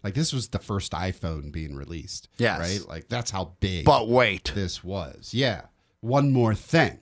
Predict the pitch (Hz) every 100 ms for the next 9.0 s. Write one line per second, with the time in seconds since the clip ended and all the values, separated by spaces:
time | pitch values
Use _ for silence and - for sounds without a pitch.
0 | - 170 240 262 247 208 - 185 147 123
1 | 131 123 - - - 165 202 196 185 185
2 | 165 185 147 139 123 107 98 95 120 117
3 | - 117 165 160 113 95 98 98 98 95
4 | 90 - - 104 104 101 101 98 98 -
5 | - - _ _ - 120 117 107 117 113
6 | - - 117 - 147 139 127 120 123 120
7 | 98 95 92 85 104 101 101 - 95 -
8 | - - - - - - - 113 - -